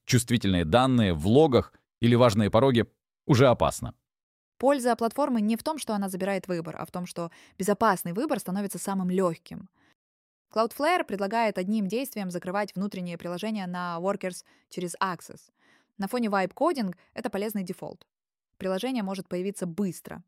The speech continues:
Speaker 2: но не обязано сразу оказаться публичным.
Speaker 1: И это хорошо ложится на нашу первую тему. Скорость создания без безопасного дефолта просто ускоряет утечку.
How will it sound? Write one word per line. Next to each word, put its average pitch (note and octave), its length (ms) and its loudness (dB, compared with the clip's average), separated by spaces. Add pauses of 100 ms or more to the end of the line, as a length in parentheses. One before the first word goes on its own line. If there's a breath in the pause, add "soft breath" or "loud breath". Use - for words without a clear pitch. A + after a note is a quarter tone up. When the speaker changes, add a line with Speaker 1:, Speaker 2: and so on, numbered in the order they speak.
(140)
Speaker 2:
но F3 220 -8
не E3+ 120 -8
обязано F#3+ 380 -2
сразу F3 280 -8
оказаться E3 400 -8
публичным. E3 500 -14 (580)
Speaker 1:
И B2+ 80 6
это F3 340 4
хорошо A#2 360 4
ложится G#2 340 4
на E2 100 2
нашу D2+ 240 0
первую C2+ 320 0
тему. A1+ 320 -8 (180)
Скорость - 460 2
создания A2+ 600 4
без F2+ 160 0
безопасного F#2 540 2
дефолта C#3+ 540 4 (180)
просто E3 340 6
ускоряет G#2+ 440 4
утечку. - 460 -2